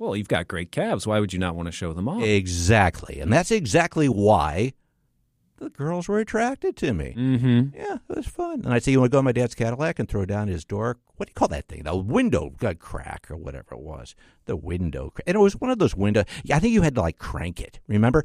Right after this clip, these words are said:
Speaker 2: It was
Speaker 1: Oh, yeah.
Speaker 2: before the electric stuff. So it wasn't, like, gonna short out the battery. No, you could still crank this thing. But it was a good time.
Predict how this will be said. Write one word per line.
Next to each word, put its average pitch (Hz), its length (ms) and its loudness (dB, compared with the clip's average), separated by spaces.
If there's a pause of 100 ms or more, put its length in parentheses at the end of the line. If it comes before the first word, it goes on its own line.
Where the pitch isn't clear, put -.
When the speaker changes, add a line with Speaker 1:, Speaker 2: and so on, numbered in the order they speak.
(160)
Speaker 2:
It 127 100 6
was 139 180 6
Speaker 1:
Oh, 113 40 0
yeah. 127 200 0
Speaker 2:
before 196 160 4
the 170 140 2
electric 76 440 -2
stuff. - 300 -10 (200)
So 156 220 4
it 156 40 4
wasn't, 175 320 4
like, 104 220 -2
gonna 80 220 -6
short 104 400 0
out 90 240 -2
the 80 80 -8
battery. 90 540 -2 (220)
No, 90 180 2
you 98 200 -4
could 95 160 -6
still 78 220 -10
crank 82 380 -14
this - 240 -18
thing. - 180 -14
But 143 120 -12
it - 20 -6
was - 120 -10
a - 40 -14
good 95 160 -10
time. 80 180 -10